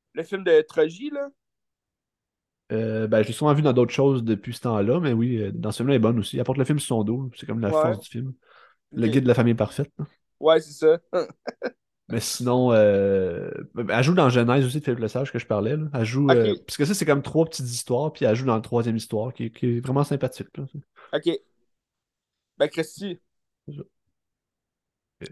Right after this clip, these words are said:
Speaker 1: On apprend à se connaître, puis, euh, le cinéma québécois,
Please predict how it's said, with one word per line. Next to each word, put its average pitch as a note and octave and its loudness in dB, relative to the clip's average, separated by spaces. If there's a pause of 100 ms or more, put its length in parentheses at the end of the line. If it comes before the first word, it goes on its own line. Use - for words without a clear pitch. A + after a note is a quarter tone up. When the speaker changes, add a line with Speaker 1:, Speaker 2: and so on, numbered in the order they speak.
(680)
Speaker 1:
On C#3+ 2
apprend D3 2
à F#3+ 2
se E3 -8
connaître, F3+ 4
puis, D3 -2
euh, A#2 2 (120)
le D#3+ 0
cinéma G3 0
québécois, E3 0